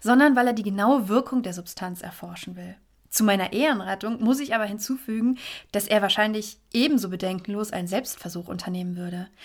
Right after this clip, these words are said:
Seine Leidenschaft scheint exaktem und nachprüfbarem Wissen zu gelten. Und das zu Recht. Ja, aber man kann es auch übertreiben.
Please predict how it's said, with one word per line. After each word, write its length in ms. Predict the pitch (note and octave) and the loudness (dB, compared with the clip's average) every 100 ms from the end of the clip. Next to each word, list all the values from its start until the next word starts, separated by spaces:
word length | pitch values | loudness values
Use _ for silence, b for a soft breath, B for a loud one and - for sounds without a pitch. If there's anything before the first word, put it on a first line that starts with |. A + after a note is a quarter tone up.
| B B | B B
Seine 260 | G#3 G#3 G3+ | 0 2 4
Leidenschaft 720 | F#3+ A#3 D4+ D4+ C#4+ C4+ - | 4 2 0 -4 -8 -8 -6
scheint 400 | A3+ A#3 B3 - | 0 0 -2 -8
exaktem 720 | - - C#4 - - C#4+ - | -8 -6 -6 -10 -6 -4 -4
und 180 | G#3+ G#3 | -6 -4
nachprüfbarem 1300 | G3+ A#3 C4 - - A#3 A#3 - G#3 G#3+ G#3+ G3 G3+ | -2 -2 -4 -8 -2 -2 -2 -8 -6 -6 -4 -6 -4
Wissen 280 | A3 F#3+ F3+ | -4 -4 -8
zu 160 | F3+ | -12
gelten. 440 | F3 F3+ - - - _ _ _ _ _ | -10 -12 -12 -14 -14 _ _ _ _ _
Und 200 | G3 E3 | -10 -8
das 240 | - - - | -10 -12 -12
zu 100 | D#3+ - | -14 -10
Recht. 460 | B3+ B3+ - - _ _ B B - | -10 -10 -14 -20 _ _ B B -2
Ja, 580 | G#3+ A#3+ D4+ G3 F3 B B B - | 4 6 6 4 -2 B B B 4
aber 420 | A3+ A3 G#3 - - | 8 8 6 -2 -2
man 160 | A3+ | 0
kann 160 | G#3+ C4+ | 4 2
es 100 | C4 | 2
auch 100 | G#3 | -2
übertreiben. 760 | F3+ F3 - G#3 D4+ G3 F3 | -6 -8 -4 0 2 0 -6